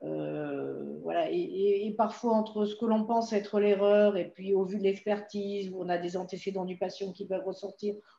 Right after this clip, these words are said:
où les choses sont plus si évidentes que ça, ben, c'est, c'est vraiment pas simple. Je, je, je, je, je, bien sûr que je, je trouve que l'excuse, présenter ses excuses, il y a, il y a rien de plus dur, mais ça désavance beaucoup de choses.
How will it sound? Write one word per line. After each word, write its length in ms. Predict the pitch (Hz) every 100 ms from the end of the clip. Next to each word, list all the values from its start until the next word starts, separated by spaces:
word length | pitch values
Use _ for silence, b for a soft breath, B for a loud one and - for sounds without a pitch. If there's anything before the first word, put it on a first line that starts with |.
| -
où 40 |
les 100 | 185
choses 280 | 190 220 208
sont 260 | 214 208 - _
plus 160 | 220
si 220 | 214 220
évidentes 400 | 208 214 202 208
que 100 | 226
ça, 260 | 214 214 202 B B _
ben, 120 | 220
c'est, 180 | 214 -
c'est 200 | _ -
vraiment 640 | 240 247 262 294 311 302 - _
pas 120 | 320
simple. 340 | 320 285 262 254 - _ _ _ _ _
Je, 160 | 185 208 -
je, 400 | 196 208 190 170
je, 420 | 175 190 190 185 - _ _
je, 120 | - 165 160 139 139
je, 100 | 151 135 156
bien 140 | 196
sûr 240 | 226 330 311
que 140 | 247
je, 200 | 190 208
je 120 | 185
trouve 280 | 226 262 254
que 100 | -
l'excuse, 800 | 190 214 - - 247 240 175 156 -
présenter 600 | - 233 233 208 202 202
ses 260 | 202 185
excuses, 300 | 180 - 202
il 40 | 175
y 40 |
a, 140 | 151 -
il 80 | 165
y 80 | 156
a 80 |
rien 260 | 160 190 233
de 80 | 240
plus 120 | 233
dur, 180 | 240 285
mais 80 | 202
ça 160 | 180
désavance 580 | 160 196 208 202 208 196
beaucoup 200 | 175 185
de 60 | -
choses. 340 | 214 285 320